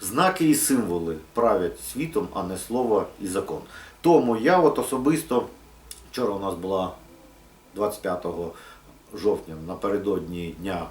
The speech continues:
української писемності і мови, чудова подія. Е, дискусійна панель. Впровадження національної абетки рутені потребує, звісно, широкого обговорення.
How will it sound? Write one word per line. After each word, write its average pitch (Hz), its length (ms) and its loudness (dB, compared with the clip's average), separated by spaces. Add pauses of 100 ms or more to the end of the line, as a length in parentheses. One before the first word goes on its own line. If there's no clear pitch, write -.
української 90 500 -10
писемності 80 580 -8
і 107 40 -8
мови, 143 280 -4
чудова 139 420 4
подія. 85 460 -2 (460)
Е, 95 300 -4
дискусійна 135 560 -2
панель. 98 300 -2 (1400)
Впровадження 131 720 4
національної 120 760 2
абетки 104 420 2
рутені 185 420 2
потребує, 131 640 4
звісно, 123 360 -4
широкого 104 500 -2
обговорення. 82 580 -6